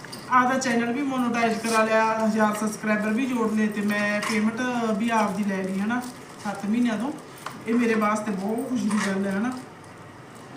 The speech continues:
ਤੇ ਪਰ ਮੈਂ ਰੋਂਦੀ ਨਹੀਂ ਅੱਜ, ਹਨਾ, ਕੰਟਰੋਲ ਹੈ ਜਮਾਂ, ਪਰ ਅੱਖਾਂ 'ਚ ਪਾਣੀ ਨਹੀਂ ਕੱਢਣਾ ਅੱਜ ਮੈਂ, ਕਿਉਂਕਿ ਇਹ ਮੇਰੇ ਖੁਸ਼ੀ ਹੈ ਅੱਜ, ਮੇਰੀ ਮਿਹਨਤ ਹੈ, ਹਨਾ।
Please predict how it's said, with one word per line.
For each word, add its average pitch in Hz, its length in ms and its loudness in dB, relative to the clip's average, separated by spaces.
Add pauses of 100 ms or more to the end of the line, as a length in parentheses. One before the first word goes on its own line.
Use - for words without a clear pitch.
(140)
ਤੇ 226 140 6
ਪਰ 269 200 6
ਮੈਂ 269 140 4
ਰੋਂਦੀ 240 260 4
ਨਹੀਂ 240 160 4
ਅੱਜ, 214 160 2
ਹਨਾ, 226 160 4
ਕੰਟਰੋਲ 233 500 2
ਹੈ 226 60 6
ਜਮਾਂ, 233 240 2
ਪਰ 233 300 4
ਅੱਖਾਂ 233 240 2
'ਚ 214 180 0
ਪਾਣੀ 220 160 6
ਨਹੀਂ 220 240 4
ਕੱਢਣਾ 214 360 2
ਅੱਜ 214 120 0
ਮੈਂ, 214 120 6
ਕਿਉਂਕਿ 240 340 2
ਇਹ 311 120 6
ਮੇਰੇ 262 260 2
ਖੁਸ਼ੀ 247 440 0
ਹੈ 185 100 2
ਅੱਜ, 180 120 -2
ਮੇਰੀ 220 220 4
ਮਿਹਨਤ 240 440 2
ਹੈ, 214 140 2
ਹਨਾ। 269 140 2